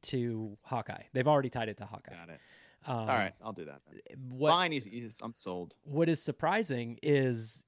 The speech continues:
Speaker 1: Yelena, who is,
Speaker 2: Mm-hmm.
Speaker 1: who is her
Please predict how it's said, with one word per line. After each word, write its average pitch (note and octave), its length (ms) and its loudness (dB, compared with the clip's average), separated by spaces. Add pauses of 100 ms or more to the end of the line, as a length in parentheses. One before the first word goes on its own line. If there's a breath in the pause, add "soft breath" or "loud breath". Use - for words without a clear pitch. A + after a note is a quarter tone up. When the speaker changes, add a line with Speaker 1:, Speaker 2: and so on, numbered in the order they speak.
Speaker 1:
Yelena, C3 500 2 (920)
who C#3+ 200 2
is, A#2 280 -2
Speaker 2:
Mm-hmm. A#2+ 240 0
Speaker 1:
who C#3 200 2
is B2 180 -2
her A2+ 220 -2